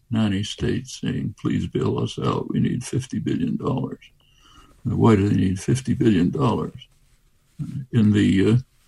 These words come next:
mad rush to enrich yourself, uh, gorging at the, at, at the, at the pig, the thigh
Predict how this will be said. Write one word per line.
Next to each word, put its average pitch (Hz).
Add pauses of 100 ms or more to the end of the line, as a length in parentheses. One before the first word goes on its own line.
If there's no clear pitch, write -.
(200)
mad 123
rush 107 (420)
to 117 (120)
enrich 117
yourself, - (500)
uh, 123
gorging 107
at -
the, 127 (560)
at, 123 (380)
at -
the, 131 (680)
at -
the -
pig, - (460)
the - (120)
thigh -